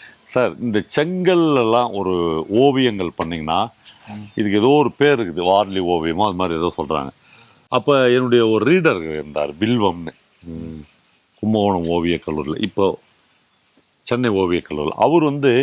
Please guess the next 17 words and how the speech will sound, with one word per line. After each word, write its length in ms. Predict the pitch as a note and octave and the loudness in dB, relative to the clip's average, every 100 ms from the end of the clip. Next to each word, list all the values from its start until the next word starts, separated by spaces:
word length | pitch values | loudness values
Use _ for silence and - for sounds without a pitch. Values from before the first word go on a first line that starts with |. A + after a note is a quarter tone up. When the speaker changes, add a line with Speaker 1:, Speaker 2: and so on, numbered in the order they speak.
| F#3 - | 0 2
Speaker 1:
அவருடைய 400 | C3+ D#3 C3 B2 | 2 2 0 -2
ஸ்டூடெண்ட்ஸ் 540 | - A3+ A3+ E3 - G2+ | 2 2 4 2 -2 -4
மூணு 120 | A2 | -2
நாலு 220 | G2 F#2 E2 | 0 0 0
பசங்களை 320 | A#2 - D3+ F#2+ | -2 -2 -4 -4
அனுப்பிச்சார். 380 | D2 - C#2 - _ _ _ _ _ - G#2 - - - | -6 -8 -10 -10 _ _ _ _ _ -20 -20 -20 -20 -6
அவங்க 200 | - C3+ C3 | -2 0 0
இங்கேயே 240 | D3 E3+ | 4 4
ஒரு 220 | D3 A#2 | 4 4
வாரம் 360 | A#2 B2 A#2+ F2+ | 4 4 0 -4
தங்கி 300 | G2+ G#2 A2+ G3 _ _ _ - | -4 -2 -4 -4 _ _ _ 0
இந்த 120 | A#2 | 2
ஓவியங்கள்லாம் 640 | A2 B2 A#2 G2+ F#2+ A2 F#2 | 4 4 2 2 0 2 2
வரைஞ்சு 260 | F#2 F#2 | -2 -4
கொடுத்துட்டு 280 | E2 C2+ - D2+ | -8 -8 -10 -12
போனாங்க. 300 | C2+ C2 - _ _ _ _ _ - - - - - | -12 -14 -20 _ _ _ _ _ -20 -18 -18 -18 -12
Speaker 2:
இதே 160 | - | -2